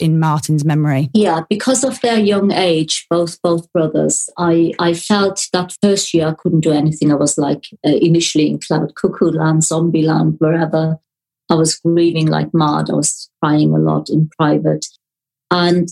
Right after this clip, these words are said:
Speaker 2: the first year I wasn't capable of doing anything, but I did say to my husband, as soon as that first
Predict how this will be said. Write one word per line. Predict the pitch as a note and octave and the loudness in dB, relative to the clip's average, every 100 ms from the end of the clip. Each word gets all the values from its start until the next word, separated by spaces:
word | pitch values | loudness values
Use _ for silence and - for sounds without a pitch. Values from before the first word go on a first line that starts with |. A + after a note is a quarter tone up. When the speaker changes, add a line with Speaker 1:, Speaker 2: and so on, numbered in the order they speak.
| - | -4
Speaker 2:
the | |
first | - G#3+ G#3 - | 0 0 0 0
year | F3+ | 0
I | |
wasn't | E3 D#3+ D#3+ D#3 | 0 -2 -4 -2
capable | D#3+ D#3 D#3 D3+ | -2 -2 -2 -4
of | C#3+ | -2
doing | D3+ D3+ | 0 2
anything, | D3+ D3+ D#3 D#3+ | 2 0 0 0
but | D3+ | 2
I | D#3 | 2
did | D#3+ G#3 | 0 0
say | - E3 | -2 -4
to | E3 E3 | -4 0
my | D#3+ | 2
husband, | D#3+ D3+ - D#3 D#3 | 2 0 -2 -4 -2
as | - | -6
soon | - F#3 F3+ | -2 0 0
as | E3 - | 0 -2
that | D#3 | -6
first | - E3 D#3 | -2 0 0